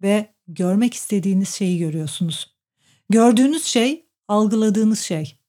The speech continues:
Algıladığınız şey, gördüğünüz şey. Bunu tekrarlayacağım. Şu anda birçoğunuz için, eğer senelerdir ustalık yolculuğunda değilsen, eğer meditasyonu çok iyi bir şekilde öğrenmiş, klasik anlamda her gün en az bir saat meditasyon yapmıyorsan,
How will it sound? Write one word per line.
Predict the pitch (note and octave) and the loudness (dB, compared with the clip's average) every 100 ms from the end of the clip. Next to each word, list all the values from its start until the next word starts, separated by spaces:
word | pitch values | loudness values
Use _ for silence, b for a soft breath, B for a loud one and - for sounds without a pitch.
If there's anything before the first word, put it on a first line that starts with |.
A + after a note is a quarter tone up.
| _ _ F3 | _ _ -6
Algıladığınız | F3+ F#3 G3+ F#3 A3+ A#3 A#3 | -4 -2 -2 0 0 0 -2
şey, | - F3+ G3+ | -6 -6 -2
gördüğünüz | F#3 F#3 F#3 F#3 F#3+ | 0 0 2 0 0
şey. | - E3 F3+ | -4 -4 0
Bunu | G3 | 0
tekrarlayacağım. | A3 G#3 G3 F3+ F#3 F3 E3+ D#3+ - _ | 0 -2 0 0 0 -2 -4 -6 -8 _
Şu | - B3+ | -8 -2
anda | C4 G3 E3+ F3 F#3 _ | 2 2 0 -4 -8 _
birçoğunuz | G#3+ - F#3 E3 D#3 | -6 -2 -2 -2 -4
için, | E3 - F#3+ b b b _ | -6 -2 -4 b b b _
eğer | A3+ A#3+ A#3 | 2 2 2
senelerdir | G#3+ - G#3 G#3 G#3 G#3+ F#3+ F#3+ G3 | -4 -4 -2 0 2 2 0 -4 -8
ustalık | - G3+ F#3+ G3 | -6 -2 -2 -2
yolculuğunda | F3+ E3+ F#3 F3+ F3+ A3 G3+ | -4 -2 -4 -2 -2 -2 0
değilsen, | G#3 G3 - F3+ D#3 - _ _ _ - | 0 0 -2 -6 -8 -10 _ _ _ -6
eğer | F3+ F#3+ A3 | 0 2 2
meditasyonu | A3+ A3+ G#3+ A#3 - A3+ A3 A#3 A3+ _ - | 2 0 0 -4 -2 -2 0 -2 -4 _ -6
çok | G#3+ G#3 | -4 -2
iyi | G#3+ F#3+ | 0 -2
bir | |
şekilde | - F#3 F#3+ E3+ G3 | -2 -4 -4 -2 0
öğrenmiş, | F3+ F3+ F3 F#3 - | 0 0 0 -2 -4
klasik | - G3+ - G#3 | -4 -4 -4 -2
anlamda | G3+ F#3+ F3+ F3+ F3+ | 0 2 2 0 -2
her | F3+ G#3+ | -2 -4
gün | A#3 A#3+ | -2 -2
en | A3 | 0
az | G#3+ G#3+ F#3+ | 0 0 -2
bir | |
saat | - F#3+ F#3 G3 | -2 -2 -2 -2
meditasyon | F3+ - F3 - F#3+ | -4 -4 -6 -4 -2
yapmıyorsan, | G3 F3 F3 F3 D#3 - D#3 | 0 -2 -6 -8 -6 -6 -8